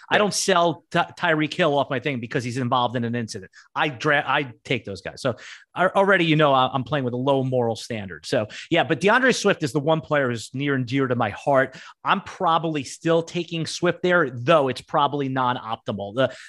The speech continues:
Speaker 1: m-, my brain says, uh, Fournette in the pick. My heart, unfortunately, is going to take Swift.
Speaker 2: Gotcha. Gotcha. No, I think
Speaker 1: Where are you
Speaker 2: I
Speaker 1: on that?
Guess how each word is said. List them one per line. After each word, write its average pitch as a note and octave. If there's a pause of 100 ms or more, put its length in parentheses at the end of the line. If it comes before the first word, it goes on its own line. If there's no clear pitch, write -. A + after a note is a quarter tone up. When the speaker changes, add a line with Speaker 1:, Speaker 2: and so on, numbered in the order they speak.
(140)
Speaker 1:
m-, D#3+
my D3+
brain F#3
says, D#3+ (120)
uh, - (180)
Fournette D3+
in D3
the C3
pick. D3+ (440)
My B2+
heart, D#3
unfortunately, C#3
is B2+
going B2
to A2+
take -
Swift. - (640)
Speaker 2:
Gotcha. G2+ (300)
Gotcha. G2
No, C#3
I B2
think A#2+
Speaker 1:
Where F#3
are A3
you A#3
Speaker 2:
I -
Speaker 1:
on B2
that? F2+